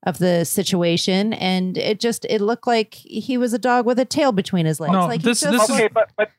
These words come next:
Speaker 3: but take a step back, right? Take a step back and think about, okay, what are, what is, what is Riley's big issue in this episode? Is it the fact that he's getting some ribbing from his hick buddies, or is it the fact that he, he's,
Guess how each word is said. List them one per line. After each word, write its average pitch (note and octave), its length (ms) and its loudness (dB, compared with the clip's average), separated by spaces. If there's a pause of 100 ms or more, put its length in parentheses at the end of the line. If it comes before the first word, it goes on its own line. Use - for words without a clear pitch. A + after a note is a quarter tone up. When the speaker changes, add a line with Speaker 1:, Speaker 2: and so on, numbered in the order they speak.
Speaker 3:
but G#3+ 140 -2
take C4+ 200 0
a A#3+ 160 2
step G3 260 0 (120)
back, B2+ 380 2
right? A#2+ 200 2
Take E3 180 0
a F3+ 120 0
step D3 260 0
back A#2 340 2
and A#2+ 260 -6
think C#3 180 0
about, A#2 280 2
okay, C3 260 0
what C3 260 -2
are, A3 240 2 (260)
what D#3+ 220 0
is, A3 200 2 (200)
what D3+ 220 0
is F#3+ 180 2 (240)
Riley's C3 520 2 (200)
big B2 220 0
issue A#2 400 2
in F#2 80 0
this G2 180 0
episode? G2 600 0 (120)
Is C#3+ 160 0
it C#3+ 160 0
the C#3 80 -4
fact C3+ 320 0
that B2+ 100 -2
he's A2+ 220 -6
getting A#2+ 340 0
some A2 200 -2
ribbing A2+ 420 0
from G2 240 0
his G#2 160 2 (100)
hick C3+ 280 -2
buddies, F3+ 320 0 (320)
or C#3+ 160 2
is C#3 100 -2
it C#3+ 100 -2
the B2+ 120 -4
fact B2 340 0
that B2 100 0
he, G#2 400 -4 (140)
he's, A2 280 0